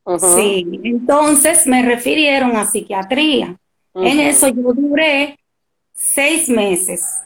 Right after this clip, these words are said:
Speaker 2: eh, eh, con un tratamiento psiquiátrico, con ansiolítico y
Speaker 1: Oye,
Speaker 2: antidepresivo.
Speaker 1: oye,
Speaker 2: Eh,
Speaker 1: eso.
Speaker 2: entonces,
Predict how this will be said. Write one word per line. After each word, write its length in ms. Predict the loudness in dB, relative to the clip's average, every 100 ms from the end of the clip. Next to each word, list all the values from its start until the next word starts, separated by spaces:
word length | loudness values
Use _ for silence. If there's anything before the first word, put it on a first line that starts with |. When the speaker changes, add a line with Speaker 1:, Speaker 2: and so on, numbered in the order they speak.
| _ _ -8
Speaker 2:
eh, 840 | -4 -4 -4 -2 -2 0 0 -2 -6
eh, 460 | -4 -2 -2 -2 -4
con 160 | -4 0
un 140 | 0 0
tratamiento 580 | -2 -2 -2 -2 -2 -2
psiquiátrico, 920 | -2 -2 0 0 0 -2 -2 -6 -8 _ _
con 220 | -2 0 2
ansiolítico 1120 | 0 2 2 4 2 2 0 0 2 2 2
y 140 | 0
Speaker 1:
Oye, 80 | 0
Speaker 2:
antidepresivo. 800 | 0 0 0 0 -2 -2 -4 -6 -12 -20 -20 -20 -20 _ _ _ _
Speaker 1:
oye, 160 | -8 0
Speaker 2:
Eh, 400 | 2 2 2 0
Speaker 1:
eso. 100 | -4
Speaker 2:
entonces, 1300 | -6 -4 -4 0 0 4 2 2 2 2 0 -2 -8